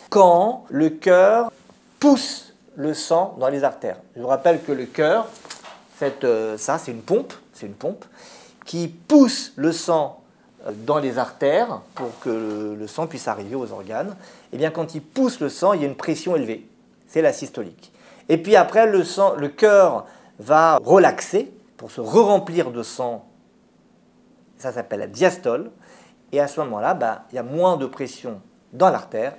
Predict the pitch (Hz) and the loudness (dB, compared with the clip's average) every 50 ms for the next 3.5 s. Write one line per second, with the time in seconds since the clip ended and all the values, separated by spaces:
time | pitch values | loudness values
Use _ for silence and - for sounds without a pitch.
0 | _ - 135 135 123 131 135 151 151 - - - 127 110 110 98 - - 120 120 | _ -10 -10 -10 -8 -8 -10 -10 -10 -14 -14 -14 -12 -12 -12 -14 -10 -10 -8 -6
1 | 113 107 - 113 104 - - 131 120 120 - 107 107 131 151 147 - - _ _ | -6 -8 -8 -10 -14 -12 -6 -6 -6 -6 -6 -6 -4 -4 -4 -6 -8 -18 _ _
2 | _ _ 117 147 202 185 190 - 160 123 98 - - 120 113 - - - 254 254 | _ _ 0 2 2 2 2 0 -4 -4 -4 -6 -14 -16 -18 -12 2 4 4 4
3 | 240 226 185 - 196 190 180 180 - | 4 2 0 -2 -6 -6 -6 -6 -8